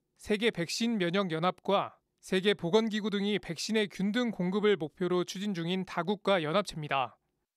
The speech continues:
코박스 가입국은 이천이십일 년 말까지 각국 인구의 이십 퍼센트에 달하는 백신 물량을 공급하는 것을 목표로 합니다. 그리고 문 대통령은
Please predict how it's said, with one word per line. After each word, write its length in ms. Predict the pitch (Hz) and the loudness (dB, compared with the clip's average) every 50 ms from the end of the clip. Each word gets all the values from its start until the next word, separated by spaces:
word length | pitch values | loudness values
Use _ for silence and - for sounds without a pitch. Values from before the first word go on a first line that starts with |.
| _ _ _ _ _ _ _ _ _ _ _ _ - | _ _ _ _ _ _ _ _ _ _ _ _ 0
코박스 380 | 226 214 262 254 - - 233 | 4 4 4 4 2 -2 -4
가입국은 680 | - 185 190 202 190 - 214 202 180 214 214 214 196 | 0 0 0 0 0 -2 -4 -2 0 0 0 0 0
이천이십일 640 | 165 175 170 - - 247 226 196 170 - 180 190 202 | -2 -4 -4 0 0 0 2 2 0 -2 -2 0 2
년 160 | 196 202 196 | 2 2 0
말까지 680 | 175 156 147 147 - - 170 160 - 196 190 139 110 - _ _ _ - - | 0 -2 -4 -4 -4 -4 -6 -4 -4 -6 -6 -6 -8 -14 _ _ _ -10 -4
각국 320 | - 180 - - 220 185 | -4 -4 -2 -2 -4 -2
인구의 420 | 190 196 202 185 202 202 202 185 - | 0 0 0 2 4 4 4 4 0
이십 340 | 160 170 170 - 262 190 | -2 -4 -2 -2 -2 0
퍼센트에 440 | - 240 214 - 226 208 - 214 208 | 2 0 2 2 0 0 2 2 2
달하는 440 | 196 196 190 190 185 190 202 190 170 | 2 2 2 2 2 2 0 -2 -2
백신 400 | - 175 170 - - - 233 226 | -4 -4 -4 -4 -2 -2 0 0
물량을 460 | 226 208 196 185 185 175 175 196 196 185 | 2 2 2 2 2 2 2 0 0 0
공급하는 640 | - - 165 180 196 226 - 208 208 196 196 185 | -2 -2 -2 -2 -2 -2 0 0 0 0 0 -2
것을 280 | 170 160 - 185 185 170 | -4 -2 0 0 0 0
목표로 460 | 135 147 139 - - 247 226 202 180 | -2 -6 -10 -4 -2 0 0 0 0
합니다. 420 | 151 135 135 131 127 127 110 - _ _ _ _ _ _ _ _ _ _ _ _ _ _ _ _ _ _ _ _ _ - | -2 -4 -4 -4 -4 -4 -4 -8 _ _ _ _ _ _ _ _ _ _ _ _ _ _ _ _ _ _ _ _ _ -10
그리고 320 | - - 190 202 202 214 170 | -4 -2 -2 2 2 0 2
문 160 | 175 185 208 | 2 0 0
대통령은 640 | 240 220 240 226 214 208 202 196 214 214 170 131 | 0 0 0 0 2 2 0 0 0 -2 -2 -4